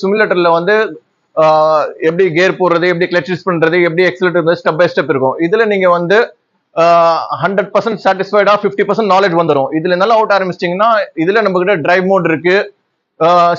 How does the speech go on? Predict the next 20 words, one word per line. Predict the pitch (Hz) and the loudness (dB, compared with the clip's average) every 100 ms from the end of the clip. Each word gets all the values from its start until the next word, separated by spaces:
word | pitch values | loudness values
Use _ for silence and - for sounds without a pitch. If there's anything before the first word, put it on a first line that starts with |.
| - | -2
step | 185 | 0
by | 214 - | 0 0
step | 220 | 0
இருக்கும். | 196 139 131 | 0 0 -2
Step | - - 196 190 | -4 -4 -2 0
by | 220 202 | 0 0
step-ல | 214 185 202 240 | -2 0 0 2
எப்படி | 208 190 196 | 2 0 0
கியர் | - 165 208 | -2 0 0
போடுறது, | 160 180 175 | 0 0 0
எப்படி | 185 175 | 0 -2
கிளட்ச் | 180 185 | -4 -4
யூஸ் | 190 - | -4 -2
பண்றது, | 175 170 180 | -2 0 0
எப்படி | 175 190 | 0 -2
accelerator | 196 196 170 160 | 0 -2 -2 -2
பண்றது, | 175 160 | -2 0
ஸ்டெப், | - 165 180 - 180 - - 170 143 | -4 -4 -8 -8 -4 -4 -4 -8 -2
accelerator | 185 - 202 190 175 190 | -2 -2 0 0 0 -2
போடுறது, | 180 170 214 | 0 2 0